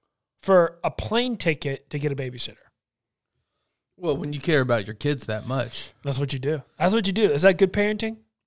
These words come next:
Speaker 1: Would you
Speaker 2: Oh,
Speaker 1: call
Speaker 2: yeah.
Speaker 1: that good parenting? That's what I'm saying.
Speaker 2: I mean, my parents, they live, like, forty-five mi-, or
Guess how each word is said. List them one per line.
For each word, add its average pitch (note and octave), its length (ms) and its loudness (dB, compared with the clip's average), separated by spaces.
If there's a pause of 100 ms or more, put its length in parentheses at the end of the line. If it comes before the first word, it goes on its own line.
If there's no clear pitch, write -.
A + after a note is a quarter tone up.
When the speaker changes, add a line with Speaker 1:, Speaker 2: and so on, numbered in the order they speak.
(140)
Speaker 1:
Would D3+ 120 -4
you A3 60 6
Speaker 2:
Oh, A3 40 8
Speaker 1:
call F#3 160 6
Speaker 2:
yeah. - 80 4
Speaker 1:
that G3 120 2
good G#3 80 -4 (140)
parenting? A3+ 200 -10
That's F#3+ 200 -4
what D#3+ 60 -2
I'm C#3 140 -4
saying. A2+ 220 -10
Speaker 2:
I C#3+ 80 0
mean, C#3 160 2
my C#3 120 2
parents, C3 500 -4 (400)
they A#2+ 180 -4
live, A2+ 520 -6
like, G#2+ 240 -8
forty-five G#2 440 -6
mi-, G#2 200 -10
or G#2+ 240 -6